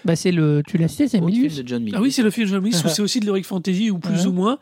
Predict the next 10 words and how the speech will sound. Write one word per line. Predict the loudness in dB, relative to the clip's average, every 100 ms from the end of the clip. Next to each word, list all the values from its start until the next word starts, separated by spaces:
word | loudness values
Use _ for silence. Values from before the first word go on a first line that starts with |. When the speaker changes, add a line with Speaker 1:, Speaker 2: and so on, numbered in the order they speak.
| -10 -20 -20 -20 _
Speaker 3:
Et | -2 2
alors | 2
après, | 2 0 -2 -2 -4
<laughs> | -4
quatre-vingt-seize, | -2 0 2 2 2 2 0 0 -2
Alerte | 0 0 0
à | 0
Malibu, | 2 2 2 0 -2
saison | -4 0 2 2
six, | 2 0 -2